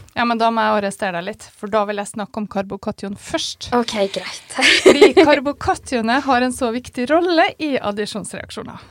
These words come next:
Speaker 2: Ja.
Speaker 1: Ja. Og et karbokation, det er jo da et karbon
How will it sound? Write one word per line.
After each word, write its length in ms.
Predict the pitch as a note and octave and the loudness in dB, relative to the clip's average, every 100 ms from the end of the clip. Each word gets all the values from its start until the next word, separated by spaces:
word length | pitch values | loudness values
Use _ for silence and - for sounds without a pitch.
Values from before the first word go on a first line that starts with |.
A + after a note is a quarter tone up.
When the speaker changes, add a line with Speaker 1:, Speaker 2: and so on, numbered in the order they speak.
| - | -6
Speaker 2:
Ja. 80 | G#3+ - - | -6 -6 -12
Speaker 1:
Ja. 160 | - A3 - - - | -8 -8 -8 -18 -8
Og 140 | B3 C4+ | -4 -4
et 100 | - | -4
karbokation, 800 | - D#4+ C4+ D#4+ E4 - D#4+ E4 - - - - | -2 0 -2 -4 -4 -4 -6 -6 -8 -18 -18 -6
det 80 | C#4 - | -4 0
er 220 | C4 G3+ | -2 -2
jo 140 | F#3+ G3+ | -4 -2
da 140 | G3 G3+ | -2 -4
et 160 | - | -8
karbon 320 | G#3+ G3 C#4 | -8 -4 -4